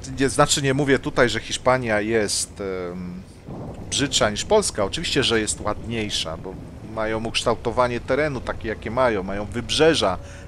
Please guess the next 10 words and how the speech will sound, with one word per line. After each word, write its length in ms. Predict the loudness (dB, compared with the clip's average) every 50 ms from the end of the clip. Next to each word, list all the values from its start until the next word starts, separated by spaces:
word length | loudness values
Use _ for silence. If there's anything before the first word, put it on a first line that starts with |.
| -6 -2
takie, 280 | -2 -2 0 0 0
jakie 300 | 2 2 2 2 -2 -4
mają. 400 | 2 4 6 6 6 6 4 2
No, 100 | 0 -4
Polska 440 | -4 2 2 2 2 2 0 0 -2
mogłaby 380 | 0 0 -2 2 2 2 0 0 -4 -2
pomarzyć 580 | 0 2 6 8 8 8 6 4 0 -2 -4
o 60 | -4
czymś 300 | -4 -4 -6 -8 -8 -8
takim. 380 | -6 -6 -6 -6 -8 -12 -14 -14